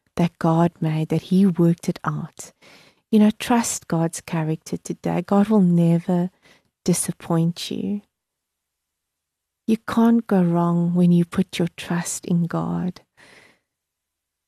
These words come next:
You know, under the shadows of his wings, you will find a hiding place. God will protect you. He will guide you, will ne-,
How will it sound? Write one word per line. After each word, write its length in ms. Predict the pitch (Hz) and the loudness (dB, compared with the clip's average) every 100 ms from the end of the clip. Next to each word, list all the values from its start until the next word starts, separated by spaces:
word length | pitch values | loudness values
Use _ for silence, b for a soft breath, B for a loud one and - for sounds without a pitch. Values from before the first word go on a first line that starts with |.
| - | 0
You 80 | 214 | 2
know, 120 | 202 | 4
under 240 | 214 214 240 | 4 4 4
the 140 | 226 | 2
shadows 800 | - - 214 196 202 196 196 - | -2 -2 0 2 2 2 0 -4
of 160 | - 190 | -2 0
his 320 | 190 196 202 | 2 0 -2
wings, 380 | - 175 180 180 | -4 0 0 0
you 80 | 190 | 2
will 140 | 190 | 0
find 640 | 190 - 190 202 214 208 _ b b b b | -2 -4 0 2 2 0 _ b b b b
a 40 | 175 | -10
hiding 580 | - - 175 175 180 | -10 -2 2 4 2
place. 460 | 175 - 165 170 - | 0 -4 -10 -10 -12
God 420 | - 185 202 226 - B B B B B B | -4 0 2 0 -4 B B B B B B
will 360 | - 180 190 202 | -4 2 4 4
protect 760 | - 196 - - 180 - - - | 0 -6 -4 -6 -6 -8 -12 -10
you. 340 | 196 202 202 _ _ | -8 -6 -8 _ _
He 160 | - 202 | 0 2
will 340 | 185 196 208 | 4 4 4
guide 500 | 214 190 180 180 180 | 2 -2 -2 -2 -2
you, 100 | 185 | -2
will 140 | 190 190 | 0 2
ne-, 260 | 180 185 | 4 4